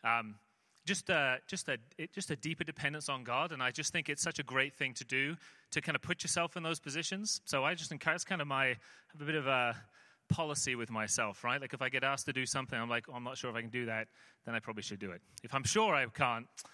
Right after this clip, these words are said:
that's fine. But if I'm not sure, it means I'm gonna have to rely on God a lot more. I usually say yes,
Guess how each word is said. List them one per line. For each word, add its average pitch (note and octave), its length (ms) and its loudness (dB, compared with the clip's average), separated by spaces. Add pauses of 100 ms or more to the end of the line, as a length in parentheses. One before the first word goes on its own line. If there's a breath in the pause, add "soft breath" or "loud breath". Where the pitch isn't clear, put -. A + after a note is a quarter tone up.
(220 loud breath)
that's A#2 160 -4
fine. A2 200 0
But G2 100 -10
if - 100 -16
I'm A#2 80 -2
not C#3 160 0
sure, B2 340 0 (220)
it A2 80 -10
means A#2 160 -4
I'm A#2 80 -2
gonna A2+ 100 -2
have G#2+ 120 -4
to A#2 60 -8
rely A2 180 0
on A2 40 -4
God G#2+ 160 -2
a G#2+ 40 -4
lot A2 120 0
more. G#2 260 -2 (540 loud breath)
I A2+ 60 -4
usually G#2+ 180 -4
say A2 160 2
yes, G#2 380 -2